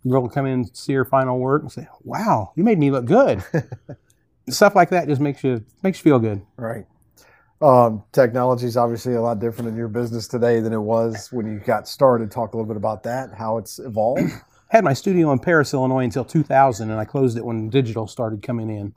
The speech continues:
Speaker 2: Mm-hmm.
Speaker 1: It was gonna cost a lot of money to switch over, so I thought it'd be better off to get a real job.
Speaker 2: Right.
Speaker 1: I've had several real jobs since then and came back to this several years ago. Uh, the big change is, in the film days, it cost me a dollar every time I pushed the button.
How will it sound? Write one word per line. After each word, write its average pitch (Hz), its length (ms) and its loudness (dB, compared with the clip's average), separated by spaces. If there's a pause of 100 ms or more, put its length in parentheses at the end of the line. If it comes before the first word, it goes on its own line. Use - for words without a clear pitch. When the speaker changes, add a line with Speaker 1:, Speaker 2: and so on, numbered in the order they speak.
Speaker 2:
Mm-hmm. 135 280 -2
Speaker 1:
It - 320 -14
was 120 100 -8
gonna 120 160 4
cost 135 260 4
a 135 40 0
lot 123 120 6
of 120 80 2
money 123 220 0
to 104 40 -8
switch 127 300 -4
over, 120 240 -2
so 117 140 0
I - 20 -2
thought 123 120 -4
it'd 117 100 -4
be 117 80 -2
better 120 260 -2
off 117 120 0
to 127 40 -4
get 120 80 0
a 110 60 0
real 123 180 0
job. 123 400 0 (560)
Speaker 2:
Right. 127 260 2 (140)
Speaker 1:
I've 135 140 0
had 135 180 -2
several 147 320 4
real 143 160 4
jobs 127 300 2
since 160 200 2
then 135 120 -2
and 131 100 0
came 139 140 0
back 131 240 4
to 120 80 -4
this 117 340 -6 (120)
several 113 320 0
years 117 200 0
ago. 104 300 -8 (600)
Uh, 104 160 -6
the 117 120 -2
big 196 220 6
change 131 380 -2
is, 113 420 -4 (1000)
in 127 100 4
the 110 80 4
film 196 260 6
days, 135 260 2
it - 60 -14
cost 147 220 6
me 131 100 0
a 120 40 -2
dollar 139 400 6
every 120 120 -2
time 139 160 -4
I 120 80 -4
pushed 147 200 -2
the 120 80 -8
button. 110 340 2